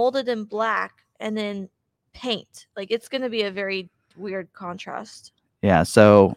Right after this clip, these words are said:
Speaker 2: I mean, like, here, let's jump back over here on this.
Speaker 1: They should reduce the price of the black appearance package if they're going to make them all painted black mirror caps.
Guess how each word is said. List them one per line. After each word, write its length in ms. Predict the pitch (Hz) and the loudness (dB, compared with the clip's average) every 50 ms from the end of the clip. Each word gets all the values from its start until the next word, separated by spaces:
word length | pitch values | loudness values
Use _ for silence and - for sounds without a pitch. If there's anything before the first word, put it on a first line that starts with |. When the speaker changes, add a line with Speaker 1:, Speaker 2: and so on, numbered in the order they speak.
| _ | _
Speaker 2:
I 80 | - 113 | 4 6
mean, 300 | 113 110 107 104 101 104 | 6 8 8 6 6 6
like, 380 | 107 104 98 95 - - - _ _ _ _ - - _ _ _ _ _ _ - | 6 4 4 2 -2 -8 -18 _ _ _ _ -20 -20 _ _ _ _ _ _ -10
here, 120 | - - - | -8 -6 -6
let's 140 | - - | -6 -6
jump 200 | - - - - - | -4 -4 -4 -2 -2
back 200 | - 50 - - | -2 -4 -2 -2
over 220 | - - - 57 | -4 -4 -4 -4
here 180 | - 53 57 52 | -4 -6 -6 -6
on 140 | 50 50 - | -6 -8 -10
this. 340 | - - - - - - _ _ - | -10 -12 -12 -14 -14 -16 _ _ -8
Speaker 1:
They 120 | 220 226 | -6 -6
should 220 | 233 - - 254 233 | -4 -6 -8 -8 -8
reduce 340 | 247 269 233 240 226 233 - | -8 -8 -6 -6 -8 -8 -10
the 100 | - 240 | -12 -14
price 360 | - - 220 202 208 208 - | -8 -6 -4 -4 -4 -6 -10
of 140 | - 208 196 | -12 -14 -14
the 60 | - | -12
black 280 | - - 196 190 196 - | -8 -6 -6 -6 -6 -10
appearance 380 | 233 - - 233 220 208 - - | -16 -14 -12 -10 -10 -10 -10 -10
package 460 | - 214 196 196 - 196 190 - - | -10 -10 -10 -8 -10 -14 -14 -14 -16
if 100 | 196 - | -16 -14
they're 140 | - 196 190 | -14 -12 -10
going 180 | 208 208 208 196 | -10 -10 -10 -12
to 80 | 202 - | -14 -14
make 160 | 202 190 - | -14 -14 -12
them 160 | - 190 180 - | -14 -16 -16 -12
all 180 | - 180 185 190 | -10 -8 -8 -8
painted 400 | 190 190 190 185 185 - 170 - _ | -10 -12 -14 -14 -14 -16 -18 -20 _
black 280 | - 175 160 170 - _ _ _ _ | -10 -8 -8 -8 -10 _ _ _ _
mirror 320 | - 196 180 165 151 - _ | -16 -14 -12 -12 -12 -12 _
caps. 520 | _ - - - - _ - - - - | _ -14 -14 -14 -14 _ -20 -20 -20 -20